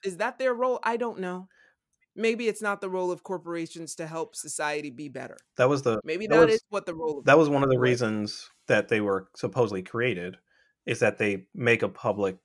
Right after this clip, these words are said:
Speaker 2: good of employing a lot of people. And there was a switch
Speaker 1: Yeah.
Speaker 2: in thinking in the eighties with this economist that said that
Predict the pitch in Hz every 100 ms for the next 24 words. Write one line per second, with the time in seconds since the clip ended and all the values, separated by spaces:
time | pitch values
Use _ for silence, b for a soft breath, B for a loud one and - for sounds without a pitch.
0 | - 143 113 95 107 98 95 92 - 131
1 | 104 - 120 107 98 95 90 90 127 -
2 | 80 - _ _ _ _ _ _ _ _
3 | _ 120 117 117 117 104 90 - - 185
4 | 156 135 123 107 - 139 143 120 104 101
5 | 101 104 _ _ 120 101 95 - 135 110
6 | 95 92 92 - 104 104 101 95 117 104
7 | 101 - 95 107 101 95 - 98 -